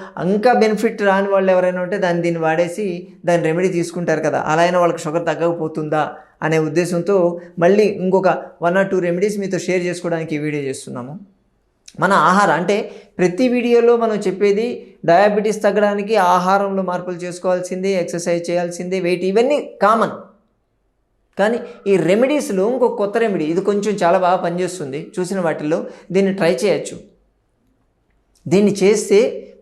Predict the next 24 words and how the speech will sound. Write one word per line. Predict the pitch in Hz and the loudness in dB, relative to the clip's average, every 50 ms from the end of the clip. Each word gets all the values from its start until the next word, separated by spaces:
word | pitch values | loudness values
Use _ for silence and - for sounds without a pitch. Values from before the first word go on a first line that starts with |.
| _ - | _ 2
ఫార్టీ | - 175 220 - - 262 | 2 4 4 4 2 2
డేస్లో | 220 208 220 220 - 294 277 | 4 4 4 4 2 0 0
మీకు | 240 190 | 0 0
డయాబెటిస్ | 185 190 165 185 202 202 214 220 233 - - - | 2 2 4 4 4 2 0 -2 -6 -8 -6 -4
పూర్తిగా | 214 220 208 233 214 | -4 -2 -2 -2 -2
కంట్రోల్లోకి | 190 196 180 175 - 214 208 202 - 196 | 0 -2 -2 -2 0 0 0 0 0 -2
వస్తుంది | 180 - - - 185 180 180 190 165 - - - - - - | -4 -4 -4 -4 -2 0 0 0 -2 -2 -4 -10 -10 -6 -4
అని | 160 170 | -2 0
చెప్పి | 175 190 175 - 180 | 0 -2 -2 0 2
ఛాలెంజ్ | 165 190 226 226 214 | 2 4 4 2 2
చేసి | 214 202 196 | 2 2 2
మరీ | 196 202 190 | 0 0 0
చెప్తున్నారు. | 175 175 - - 160 139 139 156 - - _ _ _ _ _ _ _ _ _ _ _ _ _ _ _ _ _ _ _ _ _ _ _ _ _ _ _ _ _ _ _ _ _ _ - | -2 -2 -4 -6 -8 -10 -10 -12 -16 -20 _ _ _ _ _ _ _ _ _ _ _ _ _ _ _ _ _ _ _ _ _ _ _ _ _ _ _ _ _ _ _ _ _ _ -6
So, | 147 139 139 - - - - - | -6 -6 -6 -8 -12 -14 -4 -2
రీసెంట్గానే | 151 165 160 190 190 185 180 190 180 190 185 | 0 2 2 2 2 2 2 2 2 0 0
కేరళకి | 165 165 165 175 180 170 175 | 2 2 4 4 4 2 2
వెళ్ళడం | 165 165 165 160 | 0 0 -2 -2
జరిగింది. | 147 147 143 139 143 135 123 127 113 - - _ _ _ _ _ _ - - | -2 -4 -4 -4 -6 -8 -8 -10 -12 -14 -18 _ _ _ _ _ _ -6 -2
So, | 170 170 170 170 - - - - _ - | 0 0 0 -2 -6 -14 -18 -16 _ -4
అక్కడ | - 160 - 165 - 170 - - - - - _ _ _ _ _ - | -4 -2 2 2 2 2 2 -2 -6 -14 -20 _ _ _ _ _ -4
ఒక | 190 190 214 | 0 2 2
హాస్పిటల్లో | 190 196 196 - - 226 240 233 | 2 2 0 -2 -2 -2 0 0
దీన్ని | 196 208 185 160 | 0 0 0 2
వాడుతున్నారు. | 147 156 202 208 - 220 180 143 110 - | 2 2 2 0 -2 -6 -6 -8 -8 -12